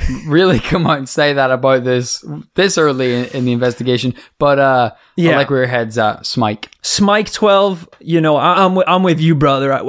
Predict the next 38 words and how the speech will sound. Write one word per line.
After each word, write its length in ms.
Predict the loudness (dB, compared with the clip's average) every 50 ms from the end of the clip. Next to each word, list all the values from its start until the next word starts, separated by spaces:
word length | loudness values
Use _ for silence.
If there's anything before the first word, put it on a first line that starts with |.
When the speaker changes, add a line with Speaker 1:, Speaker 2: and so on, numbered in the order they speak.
| -2 0
Speaker 2:
I 160 | 0 0 -2 -4
smell 420 | -6 -6 -2 0 2 2 4 2
a 60 | 2 2
conspiracy 760 | 0 -2 -4 -4 -2 -2 0 0 2 0 -2 -2 -2 -2 -2
when 160 | -2 -2 -2 -4
a 20 |
conspiracy 720 | -4 -6 -8 -8 -8 -6 -4 -4 -2 -4 -4 -6 -6 -8 -8
is 100 | -8 -8
around. 460 | -8 -6 -4 -4 -4 -4 -6 -10 -12 -14 -10 -8
Unfortunately, 400 | -4 0 0 0 2 0 0 0
I 120 | 0 0
did 360 | -2 -2 0 2 2 2 2 2
the 100 | -2 -2
hunting. 540 | -2 -4 -6 -6 -6 -6 -4 -4 -4 -4
I 120 | -2 0 0
looked 340 | 2 2 2 2 0 -2 -8
for 480 | -6 -2 0 2 4 4 2 0 -4 -10 -20 _ _ _
any 300 | -4 0 0 0 0 0
case 460 | -2 -2 0 0 0 0 -2 -4 -4 -4
of 400 | -2 -2 0 0 -2 -2 -4 -8 -18 -20 _ -6 0
government 420 | 0 0 0 0 -2 -2 -2 -2 -2
activity 680 | -4 -4 -6 -4 -4 -2 0 2 2 2 2 2 2 0
in 340 | -2 -4 -4 -4 -2 -2
the 120 | -2 -4 -6
forests 500 | -6 -6 -6 -4 -2 -2 -2 -4 -4 -6
around 480 | -8 -8 -6 -6 -6 -6 -8 -8 -6
Yuba 300 | -4 -4 -2 -2 -2 -4
City 460 | -4 -4 -6 -6 -6 -6 -4 -4 -4 -4
and 180 | -6 -8 -10 -8
Chico. 720 | -6 -6 -4 -6 -6 -4 -2 -2 0 0 0 -2 -4 -6 -10 -6 -2
I 100 | 0 0
went 220 | 0 0 0 0
as 160 | 0 -2 -2
far 300 | -2 0 2 4 4 4 2
to 160 | 2 0 -2
Google 720 | -2 0 2 2 2 2 4 4 4 4 4 2 0 -2 -8 _ _ -2
the 80 | 0 2
words 480 | 2 4 4 2 2 0 -2 -6 -8